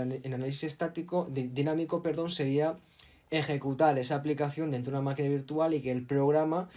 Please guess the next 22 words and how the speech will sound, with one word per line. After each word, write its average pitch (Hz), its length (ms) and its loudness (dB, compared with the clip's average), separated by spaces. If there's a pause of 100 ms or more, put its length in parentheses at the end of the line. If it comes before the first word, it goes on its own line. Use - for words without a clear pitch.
(180)
analice 143 600 0
todo 151 360 4
lo 151 140 4
que 147 60 -4
está 156 180 -4
haciendo 160 420 -2
para 123 200 0
ver 127 120 0
el 135 60 0
nivel 131 220 -2
de 139 100 0
seguridad 143 340 0
y 156 60 2
clasificarlo 135 760 -2
y 147 40 2
luego 127 240 0
reportarlo 123 640 -4
en 139 60 0
un 123 100 0
informe 120 480 -6
automatizado, 113 760 -8
¿no? 170 160 -10